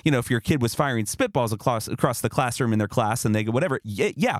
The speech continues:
you made a bad decision. That was a bad decision." But to say "You make bad decisions" kind of becomes one of those, like, self-fulfilling prophecies if we're not careful. And I wonder how many people are, are carrying those kinds of things where they've come to believe,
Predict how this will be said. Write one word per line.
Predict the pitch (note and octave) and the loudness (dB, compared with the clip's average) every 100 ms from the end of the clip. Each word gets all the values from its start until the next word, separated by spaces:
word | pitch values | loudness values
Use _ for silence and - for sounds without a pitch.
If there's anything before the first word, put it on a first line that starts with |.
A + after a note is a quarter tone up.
| - | 0
you | F3 | 2
made | G3+ C#3 C#3 | 4 4 2
a | D#3 | 0
bad | A#2 A2+ | 0 0
decision. | D#3 B3 D#3 D#2 | 0 0 0 0
That | F2+ | 0
was | C3+ | 0
a | A#2+ | 0
bad | A2+ G#2 | 0 -2
decision." | A2 D#3 A#2+ F2 - _ _ _ | -2 0 0 -2 -6 _ _ _
But | - B2+ | 0 2
to | |
say | C#3+ E3 | 0 0
"You | A#2 | 2
make | A#2 F#3+ - | 2 2 0
bad | - G2 | -2 0
decisions" | F#2 - G2 F#2+ E2+ - - _ _ _ _ | -2 0 0 0 -2 -4 -10 _ _ _ _
kind | A#3 | 0
of | E4+ | 2
becomes | G#3+ - E3 C4 | 0 2 0 2
one | F3+ C3+ | 0 2
of | |
those, | A#2 G2+ G2 - | 2 0 -2 0
like, | A#2+ G2 - _ | 0 0 -8 _
self-fulfilling | - D#3+ D3+ B2 C#3+ A#2 | -4 -2 -2 0 0 0
prophecies | - D3+ A#3+ A3 A2 G#2+ | 0 -2 0 -2 0 0
if | A2 | 0
we're | A#2 | 0
not | G#2+ - | 0 -2
careful. | - G#2 G2 G#2 - - - | -2 0 0 -2 -4 -12 -2
And | C#3 | 0
I | |
wonder | D#3+ A3+ C#4+ | 2 0 0
how | G3 | 0
many | G#3 E3 | 0 -2
people | - D3+ D3+ | 0 2 2
are, | B2 A2+ - _ - | 2 0 -4 _ -2
are | B2+ | -2
carrying | - E3+ G3+ F3+ | 0 0 2 2
those | C3+ A2 | 2 2
kinds | - A2+ F#2+ | 0 0 0
of | - | 0
things | G2 F2 | 0 2
where | G#2+ | 2
they've | A#2 | 2
come | - F#3 F3+ | 2 0 0
to | C#3 | -2
believe, | A#2 C3 E3+ A2+ G2 | 0 0 2 2 0